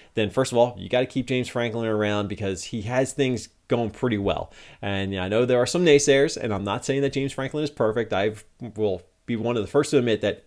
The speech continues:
he does have his flaws. We get that, especially on game day situations. But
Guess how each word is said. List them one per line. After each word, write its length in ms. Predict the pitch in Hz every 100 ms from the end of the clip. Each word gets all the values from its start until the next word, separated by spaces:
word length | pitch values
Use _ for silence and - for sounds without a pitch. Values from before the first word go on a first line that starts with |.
| _
he 160 | -
does 200 | 101 95
have 140 | 117 143
his 100 | 180
flaws. 400 | 160 160 170 - -
We 120 | 117
get 240 | 131 147
that, 180 | 160 175
especially 400 | 127 113 120 156
on 140 | 160
game 180 | 165 180
day 140 | 170 160
situations. 640 | 147 143 131 123 131 123
But 240 | 123 107